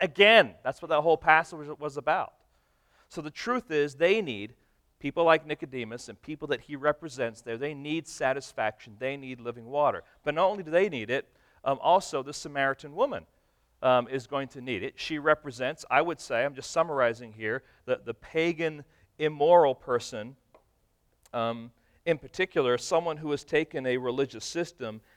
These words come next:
and has been a part of or is, or is worshiping a distortion of what it initially was. And you could argue that, well, so were the Pharisees, right?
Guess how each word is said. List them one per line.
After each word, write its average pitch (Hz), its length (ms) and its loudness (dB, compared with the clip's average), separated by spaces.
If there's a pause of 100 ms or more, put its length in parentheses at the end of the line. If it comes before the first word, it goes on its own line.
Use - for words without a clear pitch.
(140)
and 123 160 -4
has 120 400 -4 (220)
been 135 120 0
a 123 40 -4
part 160 460 2
of 117 300 -2
or 120 240 -6
is, 120 240 -10
or 113 180 -8
is 110 120 -12 (380)
worshiping 143 720 -4
a 131 100 -4
distortion 151 960 -4 (280)
of 127 280 -2
what 131 220 0
it - 80 -6
initially 120 480 -14
was. 127 640 4 (300)
And 135 160 -12
you 165 80 -8
could - 200 -6
argue 135 400 4
that, 113 140 -10 (380)
well, 117 320 -10
so 131 260 0
were 117 140 -6
the 107 80 -10
Pharisees, 127 920 6
right? 104 360 2